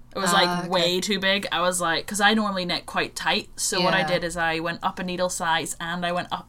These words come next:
Speaker 1: a size as well.
Speaker 2: Oh, okay, yeah.
Speaker 1: And I was like, "No, this is, this is too much." So I reknit it in the newborn size instead of the zero to three months.
Speaker 2: Okay.
Speaker 1: And it's still <laughs> probably a little big.
Speaker 2: Babies
Speaker 1: But
Speaker 2: grow.
Speaker 1: But exactly, I'm like, "Babies grow." So,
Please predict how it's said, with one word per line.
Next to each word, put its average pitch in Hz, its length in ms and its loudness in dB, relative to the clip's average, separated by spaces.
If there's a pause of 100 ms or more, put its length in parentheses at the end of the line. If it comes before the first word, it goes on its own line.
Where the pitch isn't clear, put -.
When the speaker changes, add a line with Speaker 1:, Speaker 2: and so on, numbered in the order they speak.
Speaker 1:
a 175 160 0
size 220 420 -2
as 190 120 -10
well. 247 420 2
Speaker 2:
Oh, 226 320 8
okay, - 240 0
yeah. 143 300 -4
Speaker 1:
And - 80 4
I 190 100 6
was 190 120 0
like, 156 180 2
"No, 101 220 -8
this 135 180 -8
is, 165 200 -6
this 151 200 -6
is 165 100 -8
too 165 220 -6
much." - 460 -6 (340)
So 165 580 -2
I 160 140 -4
reknit 170 340 -2
it 165 120 -4
in 156 80 -8
the 156 60 -6
newborn 165 420 -6
size 156 340 -6
instead 156 240 -6
of 147 120 -10
the 156 60 -10
zero 147 240 -8
to - 60 -14
three - 180 -12
months. - 600 -10
Speaker 2:
Okay. - 240 -10 (200)
Speaker 1:
And 165 380 -4
it's - 140 -2
still 202 280 4
<laughs> 214 80 -2
probably 180 260 0
a 165 60 0
little 160 220 0
big. 214 260 0 (720)
Speaker 2:
Babies 196 200 2
Speaker 1:
But 220 240 6
Speaker 2:
grow. 180 340 2 (220)
Speaker 1:
But - 180 -2
exactly, 196 500 -2
I'm 180 120 -6
like, 175 160 -6
"Babies 226 320 -2
grow." 165 260 -2
So, 170 640 -2